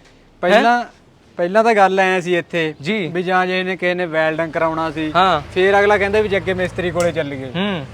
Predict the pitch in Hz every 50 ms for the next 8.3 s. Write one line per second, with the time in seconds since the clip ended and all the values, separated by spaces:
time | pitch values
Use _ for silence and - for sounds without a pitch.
0 | - - - 170 196 214 208 180 208 196 196 196 208 220 233 220 208 202 202 214
1 | 214 226 196 214 196 175 214 220 202 233 240 233 220 208 196 190 190 196 170 170
2 | 185 185 180 160 180 165 156 151 139 143 127 - 202 208 180 202 269 269 220 202
3 | 262 254 214 196 196 196 208 208 208 185 190 180 147 156 143 135 143 180 226 226
4 | 180 180 196 208 214 208 175 180 175 190 214 - 214 254 214 208 214 208 202 190
5 | 214 220 202 226 202 220 190 208 208 202 202 220 233 202 226 233 233 240 196 208
6 | 196 165 202 190 185 180 175 180 190 190 185 170 160 151 156 160 185 196 196 208
7 | 196 - - - - - - - - - - - 160 165 185 190 208 226 220 220
8 | 226 220 226 233 226